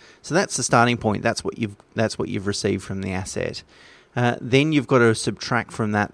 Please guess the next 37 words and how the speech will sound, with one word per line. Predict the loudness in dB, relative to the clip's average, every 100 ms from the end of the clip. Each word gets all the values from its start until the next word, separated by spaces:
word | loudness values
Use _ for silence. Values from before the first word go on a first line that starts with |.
| -4
your, | 0 2
what | 2 -2 -2
you |
called | -2 0 0 0
your | -2
cost | -2 -6 -6 -4
base. | 0 0 0 -8 -12 -14 _ _ _ -4
Uh, | 0 0
and | 2 0
that's | 0 2
really | 4 4
the | 4
total | 2 2 2
cost | 0 -6 -2
of | -4 -2
the | 0
asset. | 0 0 -2 -2 -4
So | -4 2 4 4 2
it | 0
obviously | -2 -2 0 0
includes | 2 2 2 2
what | 0
you | 4 2
originally | 4 0 0 -4
paid | 0 2 2
for | 0 -2
that | -2 0
asset, | -2 -2 -4 -4 -10 -20 -20 _ _
plus | -6 -4 -4
any | -2 0 2
related, | 2 2 4 4 6 4 2 -4 _ _ _ -2
um, | 0 0 0
acquisition | -4 0 0 2 0 0 -2
costs. | 0 -2 -2
So | -6 2 4 4
for | 2 -2
property, | -4 -2 -2 2 4 4 4